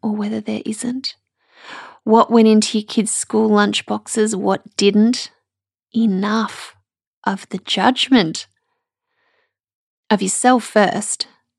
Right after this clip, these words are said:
and of thinking that everyone else is out there judging you. You know, the actual truth is, I don't know that many judgmental mums. Personally, in real life, there seem to be a lot of them online.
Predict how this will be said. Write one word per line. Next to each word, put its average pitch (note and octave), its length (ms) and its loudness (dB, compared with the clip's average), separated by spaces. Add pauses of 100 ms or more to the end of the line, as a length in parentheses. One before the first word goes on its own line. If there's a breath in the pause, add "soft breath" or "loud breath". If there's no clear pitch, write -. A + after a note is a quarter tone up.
(440 soft breath)
and B3 140 6
of B3+ 100 4
thinking D#4+ 520 2
that D#4+ 160 2
everyone C4+ 460 4
else E4 360 2
is A3+ 140 0
out A3 200 -2
there A#3 120 2
judging A#3+ 500 2
you. F3+ 200 -2 (240)
You E4 100 2
know, E4+ 200 0 (120)
the C4 140 4
actual D4+ 340 0
truth B3+ 320 -2
is, F4 240 0 (260)
I G#3+ 180 4
don't C#5 180 2
know A4+ 80 0
that D5+ 320 0
many G3 240 0
judgmental F3+ 720 -2
mums. E3 460 -4 (1040 soft breath)
Personally, B3+ 760 2
in F#3 160 0
real E3 180 2
life, F3 400 0
there B3+ 120 -2
seem G#3+ 240 -2
to E3+ 80 -6
be - 80 -8
a - 100 -8
lot F#3+ 300 4
of G3+ 80 -2
them B3 220 2
online. G4+ 400 4